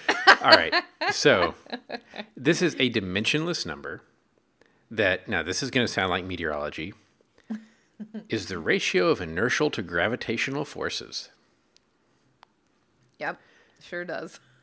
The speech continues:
Speaker 1: All right, so it's pretty close to things like inertial to non-inertial first forces, which really get you deeper into fluid mechanics.
Speaker 2: Mm-hmm.
Speaker 1: But inertial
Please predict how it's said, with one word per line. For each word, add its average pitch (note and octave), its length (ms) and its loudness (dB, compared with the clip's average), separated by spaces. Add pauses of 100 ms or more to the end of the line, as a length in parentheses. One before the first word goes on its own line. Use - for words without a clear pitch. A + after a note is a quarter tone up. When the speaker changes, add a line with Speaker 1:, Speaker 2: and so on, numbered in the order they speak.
(400)
Speaker 1:
All B2 80 4
right, A2+ 200 4
so B2+ 160 4
it's G#2+ 120 0
pretty C4 200 4
close G#2+ 260 2
to F2 260 2 (400)
things G2+ 240 -4
like D#2+ 240 -4
inertial G2+ 440 -4
to - 140 -12
non-inertial E2+ 500 -6
first - 380 -10
forces, - 480 -6
which F#2+ 200 -8
really D3+ 520 0
get F#2 160 -4
you F2+ 120 -12
deeper F2 280 -6
into D#2 180 -8
fluid E2+ 280 -6
mechanics. D2+ 600 -12 (160)
Speaker 2:
Mm-hmm. G#3+ 360 -8
Speaker 1:
But F#2 240 -2 (920)
inertial C#3+ 680 -2